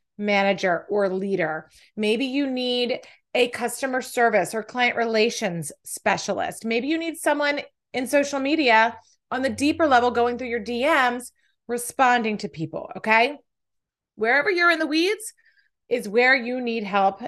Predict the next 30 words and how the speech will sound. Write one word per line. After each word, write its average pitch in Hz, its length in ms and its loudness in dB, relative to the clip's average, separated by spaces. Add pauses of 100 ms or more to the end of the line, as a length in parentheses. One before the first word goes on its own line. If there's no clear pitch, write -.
and 208 160 -4
wherever 202 180 4
your 247 200 0
team 359 320 -4
is 285 100 0
in 240 80 0
the 202 80 0
weeds 175 400 -2
is 180 240 -6
where 185 180 2
they 180 200 0
need 170 180 -4
help. 151 300 -6 (560)
So 294 240 -2
write 277 340 2
down 247 300 4
and 233 180 -4
map 220 240 0
out 269 160 2
that 240 220 0
dream 226 240 -4
organizational 196 640 -4
chart 175 340 -4 (340)
and 208 400 0 (160)
make 226 440 0
it 415 160 -2
blank. 247 520 2 (400)
And 233 120 -6
guess 294 240 0
what? 190 280 2